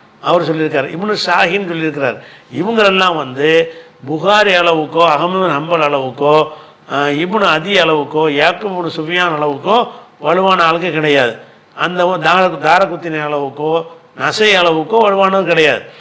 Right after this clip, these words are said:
ஆ, கூட்டி கழிச்சு மொத்தமா பார்த்தீங்கன்னு சொன்னா அபு ஹாத்தம்ங்கிறவர் மட்டும் இவர் நல்லவருங்கிறார். ஒண்ணு, தாரகுத்தினி படிப்பணிக்கு எடுத்துக்கொள்ளலாம்ங்கிறாரு, ஆதாரத்துக்கு எடுத்துக்கிற வேணாங்கிறாரு, லேசா சொல்றாரு.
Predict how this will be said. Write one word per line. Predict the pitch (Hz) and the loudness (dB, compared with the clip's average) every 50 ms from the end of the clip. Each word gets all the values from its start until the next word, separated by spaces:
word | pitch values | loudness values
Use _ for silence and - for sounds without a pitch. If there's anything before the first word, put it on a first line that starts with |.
| - - _ _ _ 123 | -20 -20 _ _ _ -2
ஆ, | 123 147 156 151 | 2 2 2 2
கூட்டி | 143 147 185 190 190 180 170 | 0 0 -4 -6 -6 -4 -4
கழிச்சு | 180 180 170 - 160 | -4 -4 -4 -6 -6
மொத்தமா | 147 156 147 214 214 202 185 | -6 -6 -6 -4 -2 -2 0
பார்த்தீங்கன்னு | 170 165 156 147 135 147 135 135 131 127 131 | 2 2 0 0 0 -4 -4 -4 -6 -6 -8
சொன்னா | 127 123 117 123 135 147 165 165 160 - - - - - - - 123 | -8 -8 -6 -4 0 0 0 0 -2 -4 -10 -20 -20 -20 -20 -6 -2
அபு | 117 131 156 190 208 202 | -2 0 2 2 2 2
ஹாத்தம்ங்கிறவர் | 139 147 156 160 170 165 165 180 170 156 151 143 139 135 127 | 2 2 2 2 0 0 -2 -4 -4 -4 -4 -4 -4 -4 -6
மட்டும் | 127 131 127 123 - 196 | -6 -8 -10 -8 -8 -8
இவர் | 208 190 170 147 | -6 -4 -6 -6
நல்லவருங்கிறார். | 139 131 131 135 139 131 131 131 135 131 123 120 107 104 - - 123 | -4 -6 -4 -2 -2 -2 -2 -2 -4 -6 -6 -6 -6 -6 -8 -12 -12
ஒண்ணு, | 123 123 120 113 110 113 - _ _ _ _ - _ _ _ _ | -10 -10 -8 -10 -12 -14 -18 _ _ _ _ -20 _ _ _ _
தாரகுத்தினி | 123 123 147 180 208 226 214 185 196 165 165 170 165 160 165 165 165 160 160 - | -2 2 2 4 4 2 0 -2 -6 -10 -10 -10 -8 -8 -6 -6 -8 -8 -12 -10
படிப்பணிக்கு | - 156 165 180 202 190 233 226 220 220 190 202 185 | -8 -6 -6 -6 -6 -4 -4 -2 -2 -2 -2 -4 -4
எடுத்துக்கொள்ளலாம்ங்கிறாரு, | 180 160 185 165 175 165 165 160 160 160 160 151 151 147 143 151 180 208 214 196 - - - - _ 131 | -4 -6 -6 -4 -2 0 0 0 0 -2 -2 -4 -4 -2 -2 -2 -2 -2 -4 -6 -10 -16 -20 -16 _ -2
ஆதாரத்துக்கு | 139 170 202 208 220 208 202 202 190 180 175 | 0 2 4 4 4 4 4 2 -2 -4 -6
எடுத்துக்கிற | 170 160 165 165 160 151 | -6 -4 -2 -2 -2 -2
வேணாங்கிறாரு, | 151 151 156 160 156 151 151 170 160 | -2 -4 -4 -4 -2 -2 -4 -4 -2
லேசா | 156 160 175 180 170 180 175 160 | 0 0 0 0 0 -2 -4 -2
சொல்றாரு. | - 160 151 143 143 127 113 | 0 -2 0 0 0 -2 -2